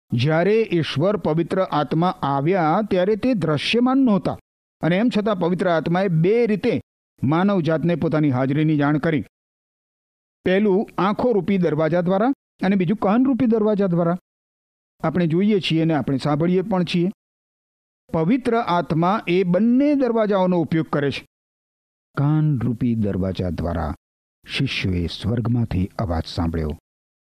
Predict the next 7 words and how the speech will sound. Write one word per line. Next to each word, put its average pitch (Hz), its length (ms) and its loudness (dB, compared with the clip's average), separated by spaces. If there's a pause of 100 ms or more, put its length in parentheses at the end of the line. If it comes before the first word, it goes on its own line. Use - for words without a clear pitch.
કેવો 196 300 0
અવાજ! 151 540 -6 (720)
સખત - 600 -2
ફૂંકાતા 156 720 -2
પવનના 120 640 0
જેવો 175 280 2
અવાજ. 95 420 -4